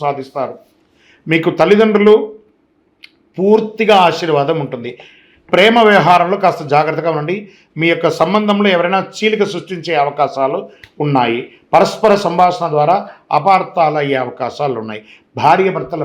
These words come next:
మధ్య సఖ్యత కాస్త మాస్త ద్వితీయంలో లోపం కనబడుతుంది. కూర్చొని మాట్లాడుకొని సర్దుకోండి. ముఖ్యమైన విషయాల్లో ఆచితూచి వ్యవహరించండి. ఆదాయానికి, ఆరోగ్యానికి ఏ ఇబ్బంది లేదు. పిల్లలు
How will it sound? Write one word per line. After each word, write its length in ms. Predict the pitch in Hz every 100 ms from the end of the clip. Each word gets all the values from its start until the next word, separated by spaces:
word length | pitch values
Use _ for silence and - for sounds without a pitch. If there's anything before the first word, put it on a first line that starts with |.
| 139
మధ్య 280 | 127 175 - - _ _ -
సఖ్యత 420 | 180 - - 226 214
కాస్త 300 | 175 151 190 175
మాస్త 260 | 151 147 156 135
ద్వితీయంలో 460 | 135 170 147 156 202 - _ 143
లోపం 220 | 156 160 147
కనబడుతుంది. 420 | 139 131 127 160 151
కూర్చొని 420 | 160 165 - 170 147 127
మాట్లాడుకొని 500 | 127 143 127 147 - 135
సర్దుకోండి. 420 | 120 117 104 104 _ - - - 170
ముఖ్యమైన 540 | - - 247 240 233 190
విషయాల్లో 380 | - 180 165 285 - 143 151
ఆచితూచి 960 | 202 202 220 220 _ 185 170 170 165 - 156
వ్యవహరించండి. 840 | 143 127 123 120 - 113 107 123 _ _ _ _ -
ఆదాయానికి, 720 | 139 170 202 196 185 180 202 - 151
ఆరోగ్యానికి 580 | 156 185 160 175 175 175 269 - 151
ఏ 40 | 170
ఇబ్బంది 320 | 160 160 165 143
లేదు. 200 | 123 113 - - _ _
పిల్లలు 340 | 180 208 214